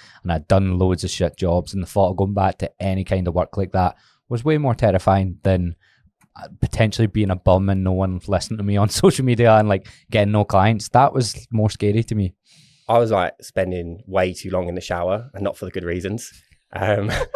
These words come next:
Speaker 2: <laughs> just, like, trying to think of every way I could get out of work. And it was, yeah, I wasn't myself. It was really, really scary. Like, to the point where if I carried on doing that, I probably would have done something stupid. Like, mental health absolutely plummeted. And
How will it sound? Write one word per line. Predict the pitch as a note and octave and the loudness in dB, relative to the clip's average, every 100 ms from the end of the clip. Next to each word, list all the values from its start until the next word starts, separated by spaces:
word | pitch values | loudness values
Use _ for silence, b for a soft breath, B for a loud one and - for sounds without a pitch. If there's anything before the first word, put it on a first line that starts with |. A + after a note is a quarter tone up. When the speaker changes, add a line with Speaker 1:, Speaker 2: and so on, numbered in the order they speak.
| B4+ | -2
Speaker 2:
<laughs> | - - _ | -2 -2 _
just, | C3+ - | -2 0
like, | A#2 G#2 | 0 0
trying | B2 | -2
to | A2+ | -4
think | A#2+ G2 | -4 -4
of | |
every | G2+ G#2 | -4 0
way | G2+ | 0
I | F2 | -2
could | G#2 | -4
get | F#2+ | -6
out | F2 D#2+ | -4 -6
of | |
work. | F2 C#3+ - _ b b | -6 -6 -12 _ b b
And | G2 G2+ G2+ F#2 - | -2 0 -2 -4 -10
it | G#2 G#2+ | -10 -10
was, | F#2+ F2 - - _ | -8 -10 -12 -16 _
yeah, | G#2 G2+ | -4 -2
I | E2+ | 0
wasn't | G#2 F2 | -4 -6
myself. | E2 E2+ - | -8 -10 -8
It | F2 | -10
was | F2 | -6
really, | G2 E2 D#2+ | -6 -6 -10
really | F#2 E2 | -12 -12
scary. | - F2 E2+ D#2 _ | -10 -6 -6 -8 _
Like, | E2+ D#2+ - _ _ _ _ | -12 -12 -16 _ _ _ _
to | - | -8
the | C#3+ | 0
point | F3 C#3 | 2 2
where | G#2 F#2+ - - | 0 -2 -6 -12
if | G#2+ | -6
I | G#2+ | -4
carried | A#2+ G2+ | 0 -2
on | F2 | -2
doing | F#2+ | -4
that, | F#2+ | -4
I | - | -6
probably | G2 F2+ | -6 -6
would | F2+ | -6
have | |
done | F2 F2+ | -6 -8
something | F2 - F2 | -12 -12 -16
stupid. | - E2+ F2 G2 _ - | -12 -12 -10 -12 _ -10
Like, | E2+ - | -10 -6
mental | F#2+ F2 | -8 -6
health | F2 | -8
absolutely | E2 - E2 - | -8 -12 -18 -12
plummeted. | E2+ G2+ - _ _ _ _ | -10 -10 -12 _ _ _ _
And | G2+ G2 G2+ G#2 | -4 -2 -4 -8